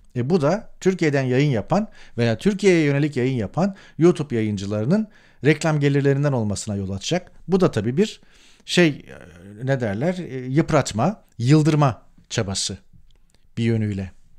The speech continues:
Şimdi, e, Kemal Kılıçdaroğlu yirmi dört Mayıs'ta Twitter'a bir video koymuştu. Daha önce konuştuk, girmeyeceğim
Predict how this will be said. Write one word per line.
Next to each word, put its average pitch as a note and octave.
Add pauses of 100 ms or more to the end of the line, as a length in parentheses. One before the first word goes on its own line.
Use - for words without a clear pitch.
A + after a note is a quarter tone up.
(2250)
Şimdi, G3
e, D3
Kemal F3
Kılıçdaroğlu F#3+ (720)
yirmi D3+
dört F3
Mayıs'ta C#3
Twitter'a D3
bir C3
video B2+
koymuştu. G2+
Daha F3
önce D3+
konuştuk, C3+
girmeyeceğim D3